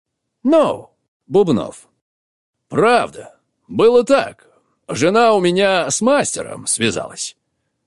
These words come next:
Мастер, положим, хороший. Очень он ловко собак в енотов перекрашивал. Кошек тоже в кенгури мех.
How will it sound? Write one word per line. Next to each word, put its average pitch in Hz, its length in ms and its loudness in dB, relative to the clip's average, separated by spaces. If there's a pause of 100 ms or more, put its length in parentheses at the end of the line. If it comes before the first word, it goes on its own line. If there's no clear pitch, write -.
(140)
Мастер, 113 500 -2
положим, 139 440 0
хороший. 185 720 -2 (640)
Очень 147 420 0
он 98 140 -2
ловко 120 420 -2
собак 127 500 -4
в 78 140 -16
енотов 139 560 -4
перекрашивал. - 800 -8 (440)
Кошек 135 540 -2
тоже 120 520 -4
в - 100 -20
кенгури 151 500 0
мех. - 320 -8